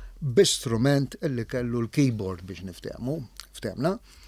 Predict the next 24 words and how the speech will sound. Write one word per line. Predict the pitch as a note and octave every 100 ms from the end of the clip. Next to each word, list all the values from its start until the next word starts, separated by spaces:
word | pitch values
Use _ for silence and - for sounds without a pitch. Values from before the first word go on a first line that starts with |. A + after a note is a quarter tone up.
| - -
U | E3+ E3+ E3 -
hekk | G3+ - -
allura | - F#3+ C3+ C#3 C#3+ C#3+ -
għandna | B2 B2 B2+ B2+ -
l-istorja | C3 A#2 B2 A2+ G#2+ G2
tagħha. | G#2 - A#1 - -
Minn | F3 B3 D3+ - - - -
din | - C3 A2 A2
il-ġrajja, | B2 B2 C#3+ C#3+ G#2+ G2+ E2 - - - - - -
em, | G#2 G2 F#2+ G2+ - -
f-, | - - - G#2 F2+
fit-Taljan | B2 G3 - A#2 A#2+ B2 B2+ B2+ - - -
għaddiet | B2 A#2+ A2+ A#2+ A#2+ - - - -
għal | G#2+ G#2+ G#2 G2+
Malti. | A2+ A2 A2 G#2+ E2+ - D2 - - -
Wow, | A2 B2 B2 F#2+ - -
allura, | G#2 C3 A2+ G2 F2 - - - -
em, | A2 - - - - -
nżommu | - A2+ C#3+ A2+
f'moħħna, | G2 A#2+ G2+ A2 A2+ B2
speċjalment | - G2+ - G#2+ G#2
fi | -
żmien | G#2 A#2+ B2+ G#2+
tal-kavallieri, | G#2+ G2+ A#2 G2+ G#2 B2+ A2+ G2 A#2 E3+